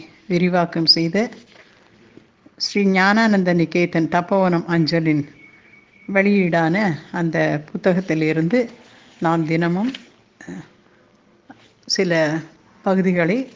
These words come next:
படித்து அனுபவிக்கும் பேற்றினை பெற்றிருக்கிறோம். இந்த புத்தகத்தில் பதினான்கு அத்தியாயங்கள் இருக்கின்றன. இப்போது முதல் அத்தியாயம், வாவென்று அழைக்கும் தபோவனம்.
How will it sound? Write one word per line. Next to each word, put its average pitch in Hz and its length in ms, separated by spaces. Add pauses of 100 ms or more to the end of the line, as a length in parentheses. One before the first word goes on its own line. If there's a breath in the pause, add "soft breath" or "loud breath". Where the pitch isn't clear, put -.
(460 loud breath)
படித்து 190 540 (120)
அனுபவிக்கும் 185 640
பேற்றினை 175 400
பெற்றிருக்கிறோம். 170 760 (720 soft breath)
இந்த 190 320
புத்தகத்தில் 220 600
பதினான்கு 196 560
அத்தியாயங்கள் 175 540
இருக்கின்றன. 160 540
இப்போது 196 460
முதல் 180 360
அத்தியாயம், 143 600 (400 loud breath)
வாவென்று 196 640
அழைக்கும் 170 520
தபோவனம். 147 640